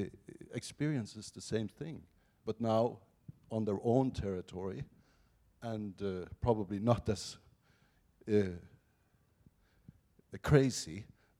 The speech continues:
but the tendency or the, the general, uh, the problem is the same, I think, <laughs> in a sense that you cannot have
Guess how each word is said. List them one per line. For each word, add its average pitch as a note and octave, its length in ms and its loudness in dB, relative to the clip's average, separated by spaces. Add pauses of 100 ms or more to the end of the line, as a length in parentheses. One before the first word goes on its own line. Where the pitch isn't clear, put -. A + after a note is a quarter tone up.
but - 360 -4
the G#2 100 -10
tendency F#2+ 800 -4 (540)
or G#2 160 -4
the, F#2+ 300 0 (760)
the G2 100 -8 (100)
general, A2 640 -2 (420)
uh, G2+ 220 0 (2750)
the A2+ 80 0
problem A2 540 -2 (160)
is - 220 -10
the G#2 100 -14
same, G2+ 520 -4 (260)
I G2 100 -6
think, - 520 -4 (580)
<laughs> - 540 -14
in G2 100 -8
a F#2+ 40 -2
sense G2 320 -6
that G2 160 -4
you A#2 60 2
cannot C#3 320 2
have A#2+ 200 0